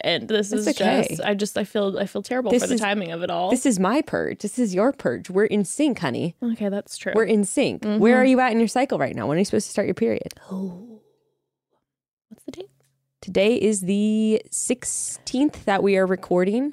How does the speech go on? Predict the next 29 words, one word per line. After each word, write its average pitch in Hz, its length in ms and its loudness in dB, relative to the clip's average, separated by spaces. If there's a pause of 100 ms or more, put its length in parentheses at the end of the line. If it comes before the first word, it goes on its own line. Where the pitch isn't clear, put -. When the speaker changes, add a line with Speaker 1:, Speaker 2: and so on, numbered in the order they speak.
Speaker 1:
I 247 80 0
think 320 220 2
I 311 100 2
start, 233 720 0 (380)
um, 214 520 2 (720)
on 214 160 2
the 190 60 -4
sixth. - 760 -12 (360)
Speaker 2:
Okay, 160 380 0 (120)
I - 100 -6
started, - 260 -8
like, - 140 -6
on - 100 -6
the - 60 -6
twenty-fifth. - 400 -8
We're 196 120 0
not 226 260 0
quite 190 240 0
synced, 185 220 0
but 226 100 4
what, 269 160 6
does 254 120 4
that 285 120 2
mean 311 120 6
you're, 294 100 6
like, 220 180 2
ovulating 180 680 0
right 247 160 -10
now? 254 240 -8